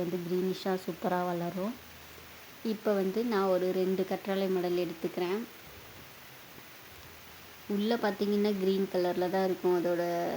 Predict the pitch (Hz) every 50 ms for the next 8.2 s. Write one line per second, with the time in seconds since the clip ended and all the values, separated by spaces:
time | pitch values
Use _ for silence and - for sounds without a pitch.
0 | 165 165 - 196 190 185 190 185 190 190 196 185 185 - - 208 196 190 180 185
1 | 190 190 196 208 233 285 302 - - - - - - - - - 208 196 202 202
2 | 196 202 208 208 202 185 180 165 185 180 190 180 180 185 190 190 190 190 185 185
3 | 185 185 180 175 170 160 - - 175 180 185 185 190 196 185 175 180 180 175 175
4 | 180 180 - 180 175 175 175 175 175 175 175 185 202 - - - - - - -
5 | - - - - - - - - - - - - - - - - - - - -
6 | - 190 190 190 190 196 196 202 202 196 190 190 180 180 175 180 185 185 190 -
7 | 185 175 165 - 180 170 180 175 175 165 175 170 185 185 175 - 185 180 185 190
8 | - 208 226